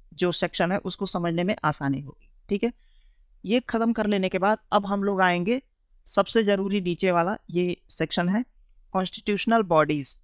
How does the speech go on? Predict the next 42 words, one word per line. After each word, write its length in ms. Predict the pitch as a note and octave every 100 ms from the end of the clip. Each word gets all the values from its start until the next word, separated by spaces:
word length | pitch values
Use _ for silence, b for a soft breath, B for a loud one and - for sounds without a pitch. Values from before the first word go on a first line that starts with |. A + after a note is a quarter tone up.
| -
ठीक 160 | F#3+ A3+
है। 80 |
कॉन्स्टिट्यूशनल 720 | A3 F#3+ F#3 F3+ F#3+ F#3 A3+ A#3
बॉडीज 360 | F#3 F3+ G3+ F#3+
में 140 | E3+ E3+ -
आप 160 | E3 _ -
पाएंगे 340 | E3 F3+ F#3 G#3+
कि 200 | A3+ - -
इतने 260 | F3+ G#3
सारे 240 | G#3+ G3+ G3
चैप्टर्स 380 | G3 - G3 -
हैं 180 | A3+ -
जो 160 | D#3+ F#3+ -
आपके 400 | F3+ - A#3 B3+ _ _ -
रिलेटेड 440 | F3+ G3 G3 A3
हैं 240 | G3+ B3 B3
और 200 | F#3 F3
लिंक 240 | F#3 F#3+
होते 260 | D#3 D3 C3+
हैं 180 | C3 C3 _ -
हमेशा 320 | D#3+ E3 A3+ -
एक 160 | E3 D#3+
दूसरे 280 | D#3+ F#3
से, 160 | E3+ - _ _ _ -
ठीक 160 | G3+
है। 80 | B3 - _ _ _ -
तो 120 | G#3 -
इसमें 280 | G#3 B3+ B3
हम 160 | A3
लोग 240 | A3+ G#3+ G3+
मेन, 200 | G#3+ A3+
मेन 220 | G#3 E3+
में 200 | G3 A3+ _ -
देखिए 200 | E3+ G#3
पहले 260 | - F#3 G3
पढ़ेंगे 300 | F#3+ F#3 F#3+
फ़ोर्टी 360 | - - E3+ G3
थ्री, 280 | - G#3 B3+ _ _ _ _ _ _
फ़ोर्टी 260 | F3+ F3 G#3
फ़ोर, 320 | - F#3+ A#3+ - _ _ _ -
फ़ोर्टी 260 | F3 - G#3
टू, 160 | -